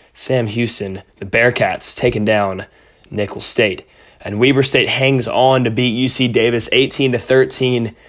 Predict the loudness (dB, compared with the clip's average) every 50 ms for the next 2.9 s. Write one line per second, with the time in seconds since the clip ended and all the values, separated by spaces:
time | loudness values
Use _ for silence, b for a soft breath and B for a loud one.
0 | b b -8 -6 -4 -4 0 2 4 4 4 4 2 2 2 2 2 0 0 0
1 | -2 -2 -2 -2 -2 0 2 2 2 0 -2 -2 2 4 4 4 4 2 2 4
2 | 2 2 2 2 0 -2 -2 -2 -4 -4 -4 -4 -4 -2 0 -2 -2 -4